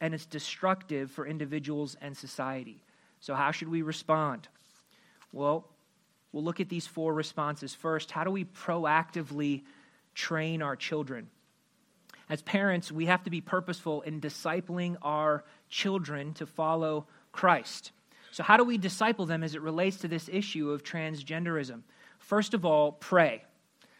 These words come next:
And this is gonna be a common thread in all four responses because we cannot do anything in our own strength. Only God can change hearts and minds. We can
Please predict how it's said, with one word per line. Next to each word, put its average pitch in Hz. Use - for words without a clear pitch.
And 151
this 175
is 185
gonna 190
be 165
a 156
common 180
thread 156
in 156
all 160
four 175
responses 160
because 160
we 156
cannot 196
do 165
anything 185
in 175
our 175
own 196
strength. -
Only 226
God 190
can 185
change 175
hearts -
and 165
minds. 160
We 226
can 175